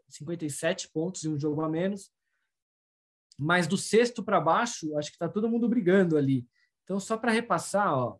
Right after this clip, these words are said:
o Atlético Paranaense tem cinquenta e um pontos, o Atlético Mineiro tem cinquenta e um pontos, depois vem o São Paulo, oitavo, com cinquenta,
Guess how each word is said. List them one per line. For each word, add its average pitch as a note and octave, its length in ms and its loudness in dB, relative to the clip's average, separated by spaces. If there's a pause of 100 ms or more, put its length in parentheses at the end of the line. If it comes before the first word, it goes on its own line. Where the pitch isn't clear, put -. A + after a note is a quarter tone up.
o D3 300 2
Atlético F#3 380 0
Paranaense E3+ 540 0
tem D#3+ 100 -6
cinquenta F#3 400 -6
e F#3+ 40 2
um D#3+ 100 -2
pontos, D#3 400 -2
o E3 60 -6
Atlético G3 380 -4
Mineiro F3 420 0
tem D3 120 -12
cinquenta F3+ 400 -6
e - 20 0
um D3 80 -6
pontos, D3+ 420 -6 (380)
depois F#3 260 2
vem G#3+ 80 4
o G#3 40 2
São G3 240 0
Paulo, G3 280 4
oitavo, F#3+ 380 0
com F#3+ 160 -6
cinquenta, E3+ 680 -6